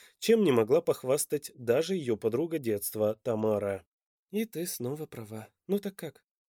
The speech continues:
Всей кучей идём?" Лера старалась не показывать своего нежелания находиться в обществе своей старой компании,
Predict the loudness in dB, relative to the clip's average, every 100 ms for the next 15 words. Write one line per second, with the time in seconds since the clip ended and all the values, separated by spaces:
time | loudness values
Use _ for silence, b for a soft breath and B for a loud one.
0 | _ -2 0 0 -2 -2 -2 2 2 2
1 | _ _ _ _ _ 4 6 6 4 0
2 | 0 2 2 0 -2 0 0 0 0 0
3 | 2 0 0 0 2 4 4 2 2 0
4 | 4 4 4 6 6 4 0 -6 -4 0
5 | 2 2 0 -4 -8 -6 -6 -2 0 0
6 | -2 0 0 0 0 0 4 4 6 2